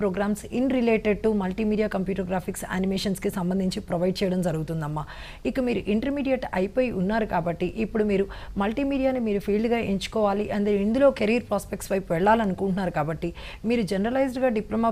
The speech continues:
ప్రోగ్రామ్స్ని చేయడం అనేది ఒక విధానం అని చెప్పొచ్చు. అలానే మీరు ఇంటర్ అయిపోయింది కాబట్టి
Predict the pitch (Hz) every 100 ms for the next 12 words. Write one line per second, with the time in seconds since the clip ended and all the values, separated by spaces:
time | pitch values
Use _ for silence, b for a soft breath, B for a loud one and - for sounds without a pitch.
0 | 220 196 208 202 220 202 202 190 202 190
1 | 190 202 170 196 208 190 196 190 180 156
2 | 165 147 185 - 240 262 277 269 B B
3 | 208 233 226 - 202 240 285 233 220 240
4 | 226 202 185 190